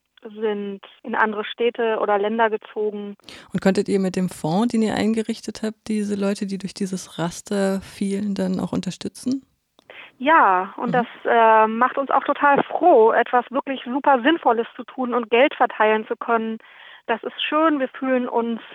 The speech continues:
Speaker 1: nützlich und sind sehr dankbar für alle, die uns unterstützt haben und Geld gespendet haben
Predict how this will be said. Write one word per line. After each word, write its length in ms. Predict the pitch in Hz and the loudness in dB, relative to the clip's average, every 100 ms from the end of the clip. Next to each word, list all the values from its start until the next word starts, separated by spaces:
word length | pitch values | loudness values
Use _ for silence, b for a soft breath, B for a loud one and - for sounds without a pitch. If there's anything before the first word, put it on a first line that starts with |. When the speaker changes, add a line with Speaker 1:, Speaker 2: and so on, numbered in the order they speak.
| - | -8
Speaker 1:
nützlich 1000 | 233 240 339 - - 269 269 262 - - | -2 2 0 -2 -10 0 0 0 -8 -6
und 440 | - 233 226 226 214 | -2 0 -2 -6 -4
sind 180 | 247 233 | -4 2
sehr 140 | 233 | 2
dankbar 540 | 202 208 285 - 254 240 | 4 2 0 2 2 2
für 220 | 254 - | -2 2
alle, 200 | 226 226 | 2 2
die 140 | 214 | -2
uns 180 | 226 - | -6 -8
unterstützt 640 | - 226 214 - 277 - - | -10 -8 -10 -8 -10 -10 0
haben 280 | 240 233 | 0 0
und 180 | 220 220 | -4 -6
Geld 260 | - 220 247 | 2 2 2
gespendet 520 | 254 - 226 226 - | -10 -10 -8 -8 -4
haben 300 | 214 214 220 | -2 -2 -4